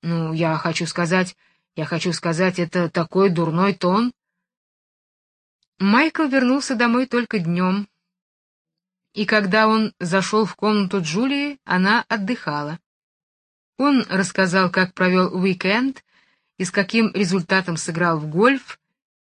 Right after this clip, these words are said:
Играл он очень хорошо, некоторые из его ударов были просто великолепны,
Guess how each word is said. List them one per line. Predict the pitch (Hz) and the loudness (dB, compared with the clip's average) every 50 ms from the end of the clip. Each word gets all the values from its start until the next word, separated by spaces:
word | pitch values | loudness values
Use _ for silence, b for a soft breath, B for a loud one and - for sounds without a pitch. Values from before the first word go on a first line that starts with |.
| _ _ _ _ _ _ - | _ _ _ _ _ _ -4
Играл | 190 190 196 233 269 269 220 | -2 0 2 2 2 4 4
он | 196 190 185 | 2 2 2
очень | 180 165 - - 170 156 | 2 0 -2 -4 -6 -4
хорошо, | - 175 160 151 139 - - - 165 156 160 180 190 180 - _ _ | -4 -4 -2 -2 -4 -4 -6 -4 -4 -4 -4 -4 -6 -8 -10 _ _
некоторые | - 185 202 233 226 - - 190 185 | 0 2 2 2 0 -2 -2 -2 -2
из | 180 160 | 0 0
его | 170 180 170 170 | 0 0 0 0
ударов | 165 165 165 208 233 214 175 156 | 0 0 2 2 2 2 0 -2
были | 143 151 147 | -4 -6 -6
просто | 139 - 165 165 160 - - | -6 -4 -4 -4 -4 -6 -8
великолепны, | 156 151 151 - - 147 147 170 226 254 247 - 226 233 240 240 | -8 -8 -8 -8 -8 -4 -2 0 0 0 -2 -4 -6 -6 -6 -6